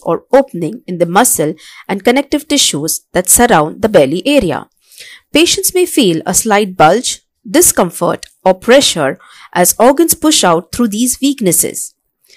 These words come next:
However, many patients may have this opening or weakness even if organs aren't actively pushing through. Over time,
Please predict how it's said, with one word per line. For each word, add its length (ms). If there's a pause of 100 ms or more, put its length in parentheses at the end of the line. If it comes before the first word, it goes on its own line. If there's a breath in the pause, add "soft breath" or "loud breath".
(100)
However, 520 (400)
many 300
patients 560
may 160
have 340
this 260
opening 520
or 180
weakness 600 (160)
even 340
if 220
organs 600
aren't 420
actively 380
pushing 560
through. 320 (840 soft breath)
Over 220
time, 380